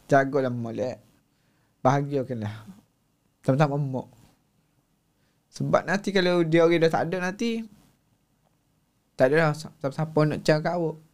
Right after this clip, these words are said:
Ingat lah, siapa satu lah. Kalau boleh, tanyalah ke abang mok. Sentiasalah lindungi mok kita. Sebab orang yang akan susah senang kita, mok kita ya. Mok dengan ayah.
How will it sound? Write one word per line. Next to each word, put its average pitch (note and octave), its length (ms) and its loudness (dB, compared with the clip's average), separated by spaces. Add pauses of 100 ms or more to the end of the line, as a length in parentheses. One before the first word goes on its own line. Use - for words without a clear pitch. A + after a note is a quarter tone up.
(840)
Ingat D#3+ 240 0
lah, - 140 -6
siapa C3 180 -6
satu D#3 320 2
lah. A#2+ 120 -2 (300)
Kalau - 160 0
boleh, E3+ 260 4 (600)
tanyalah D#3 360 2
ke B2 80 -6
abang B2 220 -6
mok. C3 400 -10 (2750)
Sentiasalah D3 500 2 (220)
lindungi D3+ 360 4
mok C#3 220 -6
kita. C3+ 400 0 (1120)
Sebab - 200 4
orang E3+ 200 2
yang E3 120 4
akan E3 200 -4
susah E3+ 200 -2
senang F3 260 -4
kita, F#3 280 0
mok F#3 260 -4
kita D3 300 -4
ya. A2 100 0 (480)
Mok D3+ 160 -2
dengan C3+ 160 0
ayah. B2 240 -4